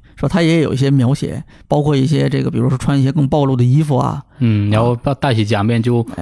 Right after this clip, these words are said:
Speaker 2: 不露真颜了，
Speaker 1: 哎，
Speaker 2: 是吧？
Speaker 1: 就是设计，设计一些这种，呃，怎么讲，就是一些让人觉得，
Speaker 2: 抓人眼球的一些
Speaker 1: 哎，抓人眼球的一些东西，
Speaker 2: 看点。嗯。
Speaker 1: 是吧？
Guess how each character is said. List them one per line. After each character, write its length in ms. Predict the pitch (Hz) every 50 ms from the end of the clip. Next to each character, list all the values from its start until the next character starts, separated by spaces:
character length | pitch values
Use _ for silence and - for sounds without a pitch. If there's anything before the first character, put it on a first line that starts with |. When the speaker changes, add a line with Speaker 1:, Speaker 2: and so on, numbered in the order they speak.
| - -
Speaker 2:
不 80 | 120
露 140 | 117 120 113
真 180 | - 120 113 110
颜 160 | 107 104 104
了， 60 | 107
Speaker 1:
哎， 40 | 110
Speaker 2:
是 40 | 113
吧？ 60 | 110
Speaker 1:
就 80 | 143 170
是 80 | 156
设 200 | - - 202 180
计， 140 | 170 170 180
设 220 | 190 - - 190 165
计 240 | 151 170 165 156
一 20 | 147
些 240 | - - 165 160 165
这 140 | 165 151
种， 360 | - - - 85 87 95 - - - - - - -
呃， 340 | - - - 87 - - 147 156 - - _ _
怎 100 | - 101
么 140 | 113 147 147
讲， 240 | 139 135 - -
就 140 | 147 180 180
是 100 | 185 180
一 100 | 170 151
些 260 | 143 156 160 160 160
让 200 | 160 170 170 151
人 140 | 151 160 180
觉 120 | 156 156 143
得， 40 | 147
Speaker 2:
抓 100 | 131 127
人 80 | 143 135
眼 100 | 110 104
球 260 | - - 104 101 107
的 120 | 117 123 120
一 40 | 113
些 80 | 113 151
Speaker 1:
哎， 100 | 185 214
抓 200 | - 196 190 208
人 160 | 196 180 147
眼 140 | 131 135 135
球 60 | 170
的 60 | 175
一 20 | 170
些 60 | 170
东 180 | 170 185 196 208
西， 140 | 160 135
Speaker 2:
看 80 | 113 110
点。 160 | 104 101 101
嗯。 80 | 104 113
Speaker 1:
是 60 | -
吧？ 240 | 143 131 131 139 139